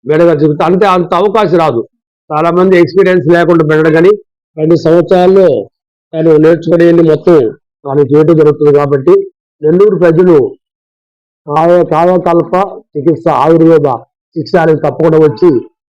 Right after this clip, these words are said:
మీరు దీన్ని ప్రోత్సాహం కోరుకుంటాను. మీరు కూడా పెద్దవాళ్ళు కూడా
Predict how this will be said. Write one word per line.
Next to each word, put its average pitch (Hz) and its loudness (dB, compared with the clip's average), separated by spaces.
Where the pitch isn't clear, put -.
మీరు 143 2
దీన్ని 143 2
ప్రోత్సాహం 151 0
కోరుకుంటాను. 151 -2
మీరు 170 2
కూడా 190 0
పెద్దవాళ్ళు 190 0
కూడా 151 -2